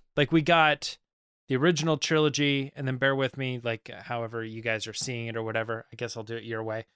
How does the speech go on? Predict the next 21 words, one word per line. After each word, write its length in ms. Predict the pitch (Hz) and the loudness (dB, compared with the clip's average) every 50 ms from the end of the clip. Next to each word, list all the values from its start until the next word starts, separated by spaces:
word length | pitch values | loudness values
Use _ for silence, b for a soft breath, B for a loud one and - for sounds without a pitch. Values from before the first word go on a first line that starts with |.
| _ _ _ - | _ _ _ 0
We 100 | 147 147 | 2 2
went 400 | 151 165 151 139 - 135 113 - | 2 2 0 -2 -6 -12 -4 2
back 400 | - 139 143 151 151 147 - 156 | 4 6 8 8 6 6 4 2
over 200 | 143 131 131 123 | 0 0 0 -4
here 320 | - - 185 175 156 143 | -2 2 4 6 6 6
and 80 | 131 131 | 4 2
we 80 | 131 | 0
did 180 | 120 127 127 123 | 0 -2 0 2
this 180 | 151 160 151 - | 4 4 4 4
trilogy, 640 | - - 139 127 123 117 - - 117 117 120 - _ _ _ _ _ _ _ - | 2 0 0 0 0 0 -2 -4 -4 -4 -6 -8 _ _ _ _ _ _ _ -6
and 120 | 131 135 | -2 0
then 120 | 143 147 | 0 0
we 100 | 147 143 | 0 -2
jumped 360 | 127 - 151 143 139 135 - 147 | 0 0 0 0 0 0 -2 -2
over 180 | 139 127 127 | -2 -2 -4
here 360 | 113 - - 202 202 190 170 | -6 -6 0 4 4 6 6
and 80 | 147 139 | 6 4
we 100 | 139 131 | 2 2
did 200 | 127 131 123 123 | 2 0 0 4
this 200 | 156 165 151 - | 4 4 4 4
trilogy, 640 | - - - 139 127 123 117 113 120 117 117 113 | 2 2 2 4 4 4 2 2 -2 -4 -4 -6